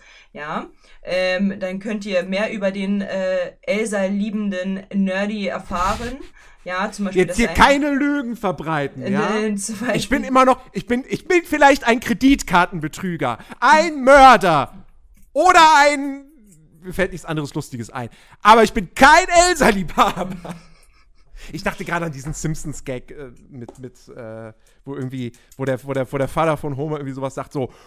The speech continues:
Speaker 2: „Mein Sohn ist vielleicht mein, kein“,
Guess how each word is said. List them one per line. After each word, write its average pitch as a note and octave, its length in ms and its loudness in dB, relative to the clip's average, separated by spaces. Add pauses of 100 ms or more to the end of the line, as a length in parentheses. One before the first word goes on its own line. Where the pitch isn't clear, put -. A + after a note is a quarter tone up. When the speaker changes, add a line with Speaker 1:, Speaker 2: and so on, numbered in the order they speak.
Speaker 2:
„Mein D4+ 360 4
Sohn A#3+ 420 4 (220)
ist C4 240 -2
vielleicht B3+ 560 4 (460)
mein, B3 160 -6 (400)
kein“, C#4+ 580 0